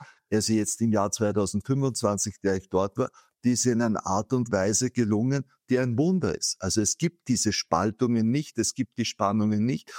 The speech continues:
Und das ist eine Folge des Wirkens wieder der katholischen Kirche. Also der Genozid ist immer ein Megathema bei allen Liturgien, in allen Gebeten, in allen Fürbitten. Wir waren beim Friedenszentrum, das der Pater Ubald gebaut hat, ein,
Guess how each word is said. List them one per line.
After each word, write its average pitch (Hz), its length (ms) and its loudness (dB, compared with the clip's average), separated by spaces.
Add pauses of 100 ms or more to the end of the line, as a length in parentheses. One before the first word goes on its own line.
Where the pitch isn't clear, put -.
(160)
Und 107 180 -2
das 120 180 2
ist 131 180 0
eine 117 220 0
Folge 117 400 0
des 120 300 -2
Wirkens 135 360 -2
wieder 131 220 0
der 127 160 0
katholischen 123 600 -2
Kirche. - 380 -4 (320)
Also 113 220 0
der 117 160 0
Genozid 131 560 0
ist 120 260 -2
immer 165 340 2
ein 127 200 2
Megathema 127 760 0
bei - 140 -2
allen 117 260 2
Liturgien, 123 600 0
in 113 120 2
allen 113 320 0
Gebeten, 120 480 -2
in 101 120 0
allen 110 260 0
Fürbitten. - 480 -6 (300)
Wir 104 140 0
waren 110 220 0
beim 117 180 2
Friedenszentrum, 107 920 -2
das 98 180 -2
der 104 100 0
Pater 101 380 -2
Ubald 110 560 0
gebaut 87 460 -2
hat, 85 200 -4
ein, 90 140 0